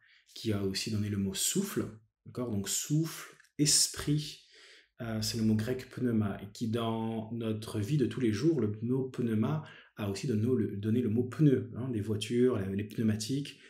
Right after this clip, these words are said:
donc tout ce qui concerne l'air. Donc quand on parle d'esprit, euh,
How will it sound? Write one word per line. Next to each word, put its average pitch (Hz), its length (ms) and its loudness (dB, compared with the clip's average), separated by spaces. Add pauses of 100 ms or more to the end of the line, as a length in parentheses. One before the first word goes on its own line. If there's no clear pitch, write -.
donc 107 140 -4
tout 139 100 0
ce 151 80 0
qui 143 120 0
concerne 127 440 -2
l'air. 104 260 -2
Donc 117 200 -6
quand 196 180 0
on 190 100 2
parle 156 320 2
d'esprit, 120 640 -2 (440)
euh, 104 340 -2